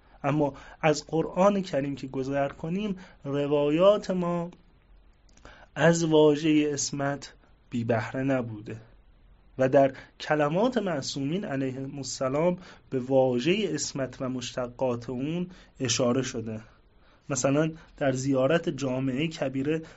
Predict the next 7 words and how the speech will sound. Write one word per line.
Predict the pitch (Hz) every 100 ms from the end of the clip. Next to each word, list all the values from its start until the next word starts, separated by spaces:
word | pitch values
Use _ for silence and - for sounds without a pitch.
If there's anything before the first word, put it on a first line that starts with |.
| -
در | 131 131
وصف | 147 180 -
حضرات | 165 147 147 156 185 185
معصومین | 156 135 120 139 139 175
علیهم | 160 143 135 139
السلام | 131 - 135 143 151
می‌خونیم: | 139 - 135 156 170